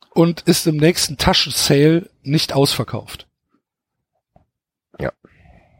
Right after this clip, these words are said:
Speaker 2: So ist es. Leider.
Speaker 1: Was, was, äh, selten vorkommt.
Speaker 2: Ein bisschen leidet unser Tippspiel auch darunter, dass die Bundesliga echt langweilig ist.
Speaker 1: Unfassbar, ne?
Speaker 2: Ja. Gut. Ist jetzt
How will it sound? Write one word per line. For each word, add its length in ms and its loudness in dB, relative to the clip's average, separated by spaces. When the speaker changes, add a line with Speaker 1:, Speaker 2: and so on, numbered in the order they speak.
Speaker 2:
So 100 -8
ist 100 -6
es. 220 -12
Leider. 300 2
Speaker 1:
Was, 320 -4
was, 600 -4
äh, 300 -4
selten 400 -2
vorkommt. 500 -10
Speaker 2:
Ein 80 -12
bisschen 340 4
leidet 320 4
unser 240 4
Tippspiel 380 -2
auch 100 2
darunter, 360 2
dass 120 -2
die 80 -6
Bundesliga 520 0
echt 180 -2
langweilig 400 2
ist. 140 2
Speaker 1:
Unfassbar, 720 0
ne? 180 2
Speaker 2:
Ja. 200 -6
Gut. 360 2
Ist 220 0
jetzt 320 0